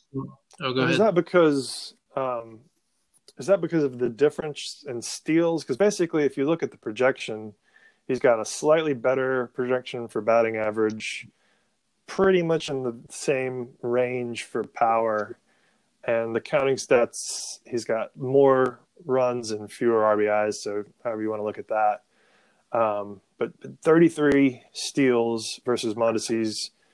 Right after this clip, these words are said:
Speaker 2: you know, forty-seven or forty-nine, whatever you wanna look at there. Um, and that's, that's with more plate appearances projected too. So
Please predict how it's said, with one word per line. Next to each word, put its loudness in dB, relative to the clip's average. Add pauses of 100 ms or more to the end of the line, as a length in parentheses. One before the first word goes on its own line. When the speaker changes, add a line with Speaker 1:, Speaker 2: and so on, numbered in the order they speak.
(460)
Speaker 2:
you -8
know, -6
forty-seven 2
or -4
forty-nine, -2
whatever -4
you -4
wanna -6
look -4
at -6
there. -4 (580)
Um, 0
and 0
that's, 0
that's 0
with 0
more 4
plate 0
appearances -10
projected -8
too. -4
So -6